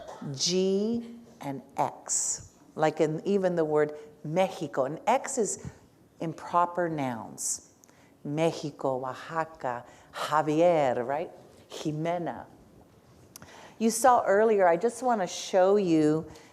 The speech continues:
earlier, Doctor Carriker showed you about that sound, oi, right?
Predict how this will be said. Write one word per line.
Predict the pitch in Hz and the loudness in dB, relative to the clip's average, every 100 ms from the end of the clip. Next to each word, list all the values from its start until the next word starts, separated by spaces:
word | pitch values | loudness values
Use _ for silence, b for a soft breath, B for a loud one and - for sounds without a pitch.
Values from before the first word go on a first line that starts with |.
| B - | B 4
earlier, | 226 330 294 196 175 175 190 185 | 6 6 6 4 4 4 2 0
Doctor | 185 180 | -2 0
Carriker | - - 202 202 202 | -4 2 2 2 -2
showed | - 180 170 170 | 2 2 2 2
you | 165 165 170 170 | 4 4 4 2
about | 151 156 160 156 - | -2 2 4 4 4
that | 160 151 | 2 0
sound, | - - 156 151 151 160 165 B B _ _ - | -2 -2 0 0 -2 -6 -10 B B _ _ 2
oi, | 254 147 90 - | 6 6 2 -4
right? | 151 190 | -2 -2